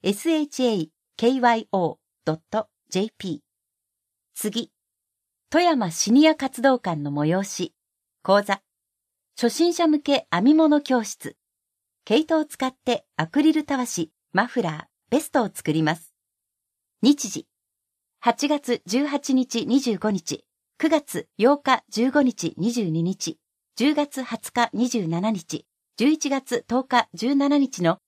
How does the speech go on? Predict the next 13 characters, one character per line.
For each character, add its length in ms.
金 260
曜 320
午 140
後 100
一 220
時 100
か 120
ら 100
三 200
時、 220
全 220
九 220
回。 280